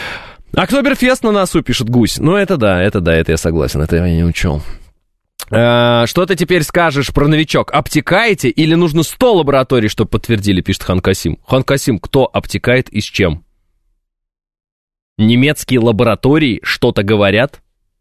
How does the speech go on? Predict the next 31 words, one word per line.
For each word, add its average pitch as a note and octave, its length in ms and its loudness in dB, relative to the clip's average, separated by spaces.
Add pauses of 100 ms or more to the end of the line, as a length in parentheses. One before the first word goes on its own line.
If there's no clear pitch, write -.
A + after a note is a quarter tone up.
(140)
И A#2+ 100 2
что? G#2 680 0 (800)
И F3+ 300 4
что? A#2 640 0 (400)
Я D3+ 420 2
ещё D3 300 0
раз A3+ 140 0
подтверждаю F3 640 0
одну D3+ 220 0
простую D#3+ 440 0
мысль, D#3 320 2
я A#2 180 4
о C3+ 60 2
ней C#3 140 2
уже B2 180 0
говорил, A#2 440 2
и C3+ 300 0
ещё B2 240 0
раз D#3+ 140 0
скажу. A#2 380 -4 (140)
Я A#2+ 220 2
не B2 120 2
доверяю B2 440 2
немецким A#2 480 0
врачам G2+ 420 0
со A2 140 -4
времён G2+ 380 2
доктора G#2 320 0
Менгеля. F#2 500 0 (280)
Извините. B2 840 2 (680)
Извините. A#2+ 1080 0